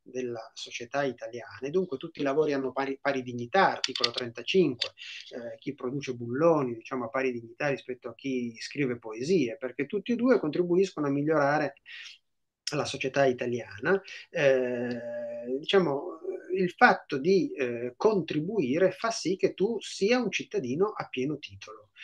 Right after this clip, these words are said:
Ehm, l'idea dei costituenti è che tutti abbiano diritto di lavorare, articolo quattro, comma uno, e tutti abbiano il dovere di lavorare, articolo quattro, comma due. Nessuno deve stare,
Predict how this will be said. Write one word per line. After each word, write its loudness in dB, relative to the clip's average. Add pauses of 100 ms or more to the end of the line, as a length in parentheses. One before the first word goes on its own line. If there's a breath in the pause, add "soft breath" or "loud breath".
(220 loud breath)
Ehm, -4
l'idea 12
dei 6
costituenti 8
è 4
che 8 (600 loud breath)
tutti 12
abbiano 8
diritto 0
di -2
lavorare, -2 (140)
articolo -6
quattro, -4
comma -8
uno, -6 (160)
e -18
tutti 2
abbiano 2
il -6
dovere 0
di -18
lavorare, -20 (120)
articolo -4
quattro, -4
comma -12
due. -20 (340 loud breath)
Nessuno 4
deve 0
stare, 2